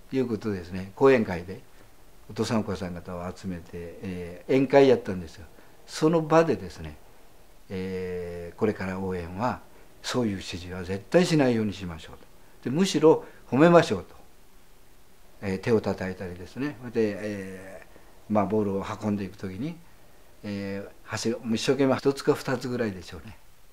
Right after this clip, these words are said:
あんまり行っちゃうと、なんか、えー、もう毎日毎日同じようなことを言ってということになるもんですから、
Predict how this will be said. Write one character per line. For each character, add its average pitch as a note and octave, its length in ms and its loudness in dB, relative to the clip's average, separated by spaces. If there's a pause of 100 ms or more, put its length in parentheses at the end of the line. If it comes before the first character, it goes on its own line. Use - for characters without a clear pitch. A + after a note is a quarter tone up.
(680)
あ A2+ 140 0
ん D3+ 140 2
ま F3 80 6
り F#3 80 6
行 F3+ 80 0
っ - 20 -18
ち - 160 4
ゃ B2+ 40 10
う G2+ 100 2
と、 F#2+ 280 -4 (760)
な G#2 160 0
ん F#2+ 40 -6
か、 F2+ 380 -6 (340)
え F2+ 640 -12
ー、 F2+ 40 -10
も F2 360 -8 (880)
う - 20 -12
毎 G2 160 -2
日 F2+ 220 -4
毎 F2+ 220 0
日 C3 200 2
同 G#2 80 2 (160)
じ F#2+ 100 -8
よ F#2 60 -6
う - 20 -4
な G2 100 -4
こ F#2 120 -8
と F#2 120 -12
を - 20 -8
言 F2 80 -10
っ - 20 -16
て F#2 440 -10 (420)
と G#2+ 80 -6
い G#2 100 0
う G2+ 80 -2
こ G2+ 120 -4
と G2 100 -6
に F#2+ 100 -4
な F2+ 140 -4
る G2 80 -8 (480)
も F#2+ 100 -6
ん F#2 80 -4
で E2+ 120 -12
す - 100 -18
か F#2 100 -14
ら、 D#2+ 200 -12